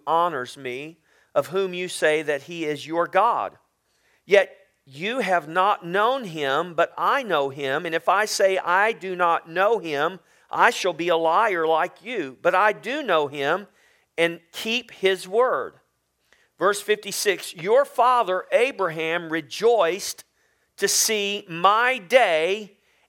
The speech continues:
and he saw it." Now, Jesus just said,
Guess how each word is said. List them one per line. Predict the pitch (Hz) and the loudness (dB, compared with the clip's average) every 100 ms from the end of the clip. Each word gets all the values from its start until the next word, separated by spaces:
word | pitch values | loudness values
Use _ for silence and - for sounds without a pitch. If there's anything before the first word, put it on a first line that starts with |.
| - | 0
and | 196 196 | 2 2
he | 160 - 277 349 311 | -2 -4 -2 -2 -2
saw | - - 277 294 208 | -2 4 4 6 2
it." | 120 - _ _ _ - | 0 -6 _ _ _ -10
Now, | 123 | -10
Jesus | 117 151 220 220 240 - | -8 -6 -4 -2 -4 -6
just | 139 202 214 | -2 -2 0
said, | - 185 117 107 | 0 2 2 -4